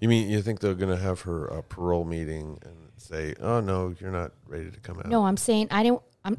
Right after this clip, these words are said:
Speaker 2: I'm saying she's gonna get killed if she gets, comes out.
Speaker 1: Right.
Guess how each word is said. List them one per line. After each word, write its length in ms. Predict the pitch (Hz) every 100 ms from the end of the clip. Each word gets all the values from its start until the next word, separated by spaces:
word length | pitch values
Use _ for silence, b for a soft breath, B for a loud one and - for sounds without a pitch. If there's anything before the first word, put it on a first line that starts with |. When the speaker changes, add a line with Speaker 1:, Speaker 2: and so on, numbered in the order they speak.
| -
Speaker 2:
I'm 140 | 190
saying 180 | 196 180
she's 140 | -
gonna 140 | 240 190
get 140 | 175
killed 260 | - 190 170
if 60 | 156
she 100 | 202
gets, 240 | 165 - -
comes 200 | 190 170
out. 200 | 151 151 151
Speaker 1:
Right. 140 | -